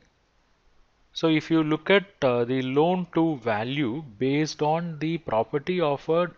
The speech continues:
and the loan requested, it is twenty lakh divided by fifty lakh, it is only, say, forty percent. Okay, now this is loan to value based on request,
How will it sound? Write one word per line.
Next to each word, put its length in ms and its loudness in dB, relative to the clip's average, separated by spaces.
and 200 -8
the 60 -6
loan 320 -4
requested, 680 -4
it 60 0
is 100 -2
twenty 420 -2
lakh 360 0
divided 500 0
by 160 -2
fifty 360 -8
lakh, 320 -6
it 80 -4
is 100 -2
only, 540 0
say, 440 -4
forty 580 0
percent. 480 -8
Okay, 240 -4
now 80 0
this 160 2
is 180 0
loan 280 2
to 120 0
value 300 2
based 340 0
on 160 -2
request, 480 -6